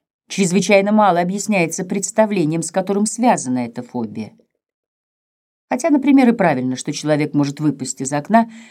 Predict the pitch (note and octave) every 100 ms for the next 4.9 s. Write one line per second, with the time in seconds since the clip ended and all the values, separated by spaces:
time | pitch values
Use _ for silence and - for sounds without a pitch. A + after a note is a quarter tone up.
0 | _ D#3+ F3 E3+ F3 E3+ F3 E3 D#3 F3
1 | E3 E3 D#3 D#3 E3+ F3+ - B3 C4 D3
2 | C3 B2+ - C3 B2 A#2 B2+ B2+ A#2+ -
3 | _ _ D#3 D3 F#3 F#3+ G#3+ F3 C#3 B2+
4 | B2+ C3+ A#2+ B2 B2 C3 B2+ A#2+